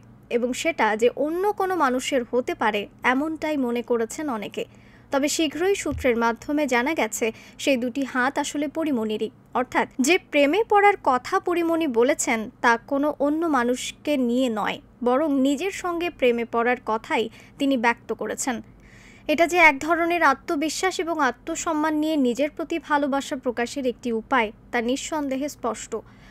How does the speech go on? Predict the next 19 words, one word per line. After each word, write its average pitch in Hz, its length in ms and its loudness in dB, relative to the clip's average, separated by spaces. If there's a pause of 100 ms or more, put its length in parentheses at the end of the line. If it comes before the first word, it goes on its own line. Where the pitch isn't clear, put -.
(120)
তবে 277 220 2
ভিডিওটি 269 560 2
প্রকাশের 262 520 -2
পর 294 300 -2 (100)
অনুরাগীদের 311 640 -2
মধ্যে 302 380 -2
রহস্যের 220 540 -2
একটা 233 280 0
পরত 226 420 0 (120)
তৈরি 220 220 2
হয়েছে, - 400 -4 (340)
কেননা 233 440 2
পরিমণি 320 500 -2
প্রকাশ্যে 320 600 -2
যে 254 260 2
কোনো 359 260 -8
নতুন 277 360 -2
সম্পর্কের 226 600 -2
বিষয়ে 233 400 -2